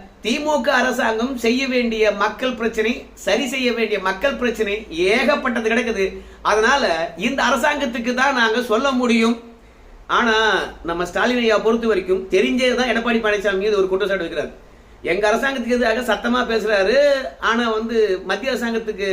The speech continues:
எதிராக கீச்சு குரலோட பேச மாட்டாருன்னு" சொல்லிவிட்டு காரணம் தெரிஞ்சு தான் பேசுறாரு நம்முடைய முதல்வர். ஏன்னா எடப்பாடி பழனிசாமிய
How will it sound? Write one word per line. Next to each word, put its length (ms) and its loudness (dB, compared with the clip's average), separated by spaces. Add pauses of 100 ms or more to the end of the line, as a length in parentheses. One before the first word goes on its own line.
எதிராக 520 0
கீச்சு 260 -4
குரலோட 380 2
பேச 220 2
மாட்டாருன்னு" 400 0
சொல்லிவிட்டு 320 -2 (260)
காரணம் 500 0
தெரிஞ்சு 320 2
தான் 220 0
பேசுறாரு 540 0 (600)
நம்முடைய 400 0
முதல்வர். 420 0 (500)
ஏன்னா 360 0 (260)
எடப்பாடி 380 -2
பழனிசாமிய 640 0